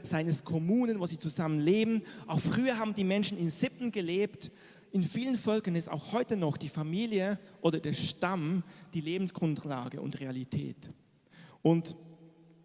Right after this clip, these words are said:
es heißt jetzt nicht, dass alle von uns irgendwo in eine Kommune ziehen müssen. Das will ich damit nicht sagen.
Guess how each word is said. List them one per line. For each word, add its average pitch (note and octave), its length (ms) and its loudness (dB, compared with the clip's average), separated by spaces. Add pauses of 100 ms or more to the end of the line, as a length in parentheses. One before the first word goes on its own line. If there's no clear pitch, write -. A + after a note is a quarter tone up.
(220)
es - 160 2
heißt F3 180 -2
jetzt - 200 -2
nicht, F#3+ 440 -4 (320)
dass D3+ 280 -2
alle G3 220 4
von F3 180 2
uns E3+ 220 2
irgendwo D#3 240 0
in D3 60 2
eine C#3+ 80 -2
Kommune D3+ 400 0
ziehen - 260 -12
müssen. - 200 -6
Das C3+ 140 -6
will D#3+ 60 -4
ich D3 100 -6
damit C#3 220 -6
nicht C#3+ 200 -8
sagen. C3+ 420 -6